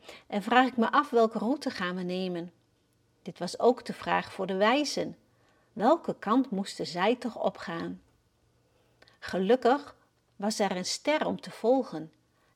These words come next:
En waren er ook kinderen die ons de weg wezen. Zo mooi hoe zij dit aanpakken en hoe serieus ze je vraag nemen of ze je willen helpen zoeken.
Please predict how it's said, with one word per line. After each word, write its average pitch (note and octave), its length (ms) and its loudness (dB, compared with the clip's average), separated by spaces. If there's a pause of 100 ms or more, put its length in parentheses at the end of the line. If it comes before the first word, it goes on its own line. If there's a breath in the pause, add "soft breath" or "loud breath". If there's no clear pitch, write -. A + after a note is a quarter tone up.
(100)
En D#4+ 320 2
waren F#3 400 -2
er F#3 160 -6
ook A3+ 180 -2
kinderen A3+ 600 -2 (100)
die F#3 160 -6
ons G3 220 -6
de F#3+ 100 -4
weg F#3 240 -4
wezen. F3+ 580 -4 (920)
Zo A3 480 6
mooi G3+ 460 6
hoe F#3 140 0
zij G3+ 220 2
dit F3+ 220 -6
aanpakken F#3+ 760 -4 (320 soft breath)
en G3+ 160 -2
hoe A3 100 4
serieus A#3 840 4
ze G#3+ 100 -2
je G3+ 120 2
vraag B3 480 0
nemen F3+ 340 -4
of G#3 160 -4
ze - 160 -8
je F#3 100 0
willen F3+ 260 0
helpen F#3+ 360 -2
zoeken. B3 640 -4